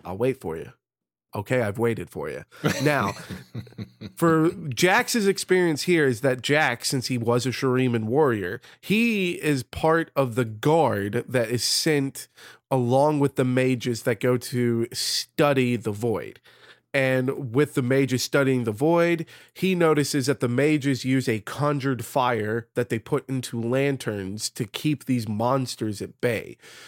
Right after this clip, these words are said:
Speaker 1: So it gives the appearance that they, that they can control it. Um, z-, we, if you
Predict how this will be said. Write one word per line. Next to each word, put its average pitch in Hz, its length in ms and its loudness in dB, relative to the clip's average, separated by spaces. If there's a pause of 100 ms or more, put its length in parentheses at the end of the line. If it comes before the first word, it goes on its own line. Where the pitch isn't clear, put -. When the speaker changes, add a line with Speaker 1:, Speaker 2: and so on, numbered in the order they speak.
Speaker 1:
So 131 240 0
it 117 160 -2
gives 151 400 2
the 135 160 2
appearance 135 460 0
that 117 60 -8 (120)
they, 135 380 2
that 117 220 -2
they 131 180 2
can 120 340 -2
control 107 540 -4
it. - 160 -18 (540)
Um, 113 360 0 (400)
z-, 117 240 -12
we, 139 500 0
if 123 380 0
you 123 380 -6